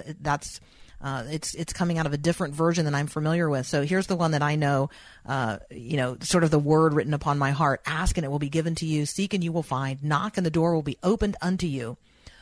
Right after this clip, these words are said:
"For everyone who asks receives, and the one who seeks finds, and to the one who knocks, the door will be opened." So are you knocking today? Are you making your, uh, concerns known to the Lord? Are you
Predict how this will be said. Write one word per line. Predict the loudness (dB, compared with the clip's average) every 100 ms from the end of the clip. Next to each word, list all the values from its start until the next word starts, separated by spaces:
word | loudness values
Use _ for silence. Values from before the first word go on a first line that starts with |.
| -14
"For | 2 4
everyone | 6 4 4
who | 4 0
asks | -2 -2 -4 -6
receives, | -4 0 0 0 -2
and | -2
the |
one | 0 0
who | -2
seeks | -2 -6 -6
finds, | -4 0 0 0 -2
and | -4
to | -4
the |
one | -2 0 0
who | 0
knocks, | 2 0 -2 -6
the | -6
door | -2 0 0
will | 2 0 0
be | -2 -4
opened." | -6 -6 -8 -12 -20 -20 -20 _ 0
So | 4
are | 6
you | 4
knocking | 4 4 2
today? | 2 4 2 2 -4 -20 _ _ _ _ _ _ _ -6
Are | 0
you | 2 2 0 -2 -18 -20 -2
making | 2 4 4 4
your, | 4 4 4 2
uh, | -4 -6 -6 -2
concerns | -2 0 0 0 0
known | 2 2 0
to | 0
the | -2
Lord? | 0 2 0
Are | -2
you | -4 -4